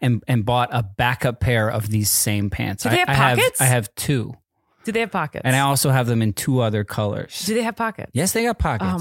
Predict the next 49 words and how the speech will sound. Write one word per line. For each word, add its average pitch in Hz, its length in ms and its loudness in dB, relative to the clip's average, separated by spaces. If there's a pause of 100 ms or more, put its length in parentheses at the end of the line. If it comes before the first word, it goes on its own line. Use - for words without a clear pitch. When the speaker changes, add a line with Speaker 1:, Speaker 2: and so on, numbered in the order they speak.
Speaker 2:
my 143 160 -6
God. 139 400 -4
Speaker 1:
They 135 40 -2
got 139 120 -4
pockets 170 440 -4
and 160 60 -2
Speaker 2:
They 151 60 0
Speaker 1:
then, 143 80 2
Speaker 2:
just 139 160 0
Speaker 1:
like, 139 60 -2
Speaker 2:
keep 139 60 0
Speaker 1:
one 156 160 2
Speaker 2:
getting 156 200 2
Speaker 1:
little 143 180 2
Speaker 2:
better. 127 100 -10 (380)
Speaker 1:
zipper 156 240 -4
pocket 127 380 0
on 113 140 2
the 110 80 0
butt. 110 420 0
Speaker 2:
I 240 80 -2
don't 269 100 0
like 254 140 0
zipper 175 240 -2
pockets. 147 360 -4
I - 60 0
think 165 60 0
that's 123 440 0
Speaker 1:
Um, - 180 -8
Speaker 2:
insane, 156 300 0
Speaker 1:
they 180 100 4
are 160 180 2
Speaker 2:
but 139 100 0
Speaker 1:
a 151 40 0
yoga 196 360 0
brand. 131 480 2
I'll 214 120 -2
say - 260 0
it's, - 300 -2
it's 180 160 -2
a 190 60 2
newer 214 300 2
one. 160 80 0
It's 135 100 -2
called, 170 200 -2
like, 135 160 0
Viore 120 680 2
or 165 60 2
something. 190 600 -2